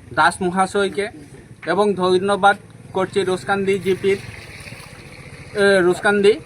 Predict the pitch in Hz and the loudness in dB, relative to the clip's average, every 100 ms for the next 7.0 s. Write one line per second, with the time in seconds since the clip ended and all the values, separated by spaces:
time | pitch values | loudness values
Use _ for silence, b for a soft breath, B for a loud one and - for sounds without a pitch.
0 | - - - - 147 170 180 185 190 - | -18 -20 -16 -4 0 2 2 4 2 2
1 | 165 - - - - - - - - - | -14 -18 -20 -20 -20 -20 -20 -20 -20 -20
2 | - - - - - - - 165 185 175 | -18 -16 -18 -20 -20 -18 -2 2 2 2
3 | 208 190 180 180 190 185 202 185 190 240 | 2 2 0 2 2 2 0 0 -2 -6
4 | - - - - 139 - - - 151 196 | -8 -8 -8 -8 -10 -12 -14 -6 -2 2
5 | 214 214 190 208 202 208 202 254 - 147 | 4 4 4 4 2 2 0 0 -8 0
6 | 170 190 220 - - - - 180 185 214 | 2 2 -2 -20 -20 -20 -4 2 2 2